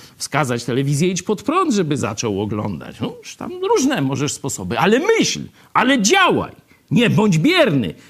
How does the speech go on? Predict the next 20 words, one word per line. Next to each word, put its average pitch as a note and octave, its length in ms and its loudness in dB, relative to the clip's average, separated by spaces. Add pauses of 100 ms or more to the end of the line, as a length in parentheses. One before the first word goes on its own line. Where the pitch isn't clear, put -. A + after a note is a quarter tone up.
Nie G4+ 180 0
myśl, G#3 200 2
że D3+ 160 2
od D#3 180 -2
ciebie B2 440 0 (240)
nic G#3+ 320 4
nie D#3+ 160 0
zale-, D#3 360 2
na, D#3 300 0
nic G3 300 2
nie D#3+ 120 0
zależy. B3+ 440 0 (200)
Masz F#3 180 0
tylko F3 240 -2
siąść D#4+ 440 2
w C3 80 -2
ławce C4 400 0
kościelnej F#3 640 0 (440)
i E3+ 220 2 (200)
odsiedzieć C3+ 760 0